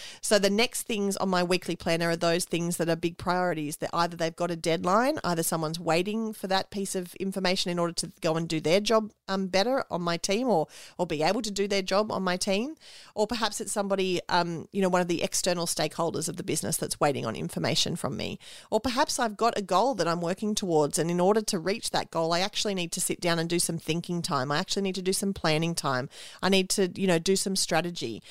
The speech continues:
Perhaps that's strategy for a client, perhaps it's strategy for my business, um, or perhaps it's just strategy based around how I'm spending my time.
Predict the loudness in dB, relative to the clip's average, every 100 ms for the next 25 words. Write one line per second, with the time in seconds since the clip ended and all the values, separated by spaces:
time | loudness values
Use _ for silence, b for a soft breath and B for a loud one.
0 | B -4 -2 0 -4 -2 -2 -2 -6 -6
1 | -4 -6 0 2 4 4 2 -2 -2 -2
2 | -2 0 0 0 -4 -6 -4 -4 -4 _
3 | -6 2 2 2 -2 -2 -2 -2 -6 B
4 | B B 0 0 2 -2 0 0 -2 -2
5 | 0 0 0 0 0 -2 -4 -2 -2 0
6 | -2 -2 -2 -2 -2 -2 0 -2 -2 -2
7 | -2 -2 -2 -2 -2 -2 -6